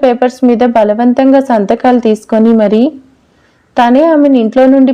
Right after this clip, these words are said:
పంపించేశానన్న విషయం అతనికి ఎందుకు గుర్తు రావడం లేదో మరి. అద్దాల మేడలో ఆమెకు నువ్వెప్పుడు తోడుగా ఉన్నావని,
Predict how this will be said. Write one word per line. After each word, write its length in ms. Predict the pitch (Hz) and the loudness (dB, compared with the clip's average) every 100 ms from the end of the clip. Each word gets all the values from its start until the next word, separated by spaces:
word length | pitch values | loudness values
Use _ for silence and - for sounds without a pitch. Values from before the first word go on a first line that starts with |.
| 269 | -2
పంపించేశానన్న 920 | 220 208 254 247 262 262 240 240 233 202 | -4 0 0 2 -2 0 0 2 0 0
విషయం 320 | 202 - 240 277 - - _ _ _ _ - 254 | -4 -2 -2 -2 -8 -20 _ _ _ _ -6 -4
అతనికి 340 | 247 254 247 220 | 0 0 2 0
ఎందుకు 280 | 220 220 302 | 0 0 -2
గుర్తు 340 | 240 247 262 254 | 0 -2 -2 -2
రావడం 400 | 233 240 240 233 | -2 0 0 2
లేదో 200 | 226 233 | 0 2
మరి. 300 | 233 220 214 - _ _ _ _ _ _ _ _ _ - _ _ _ _ _ _ _ - 220 | 2 0 -2 -6 _ _ _ _ _ _ _ _ _ -20 _ _ _ _ _ _ _ -4 -2
అద్దాల 360 | 220 202 294 330 302 | 0 0 2 2 0
మేడలో 500 | 262 226 233 285 320 _ _ 254 | 0 0 2 0 -2 _ _ -2
ఆమెకు 300 | 262 254 277 262 | 2 2 2 0
నువ్వెప్పుడు 500 | 233 208 - 254 294 277 | 2 -2 -2 -2 0 0
తోడుగా 400 | 214 208 240 277 247 | 0 0 2 0 0
ఉన్నావని, 460 | 233 233 240 240 | 0 0 0 0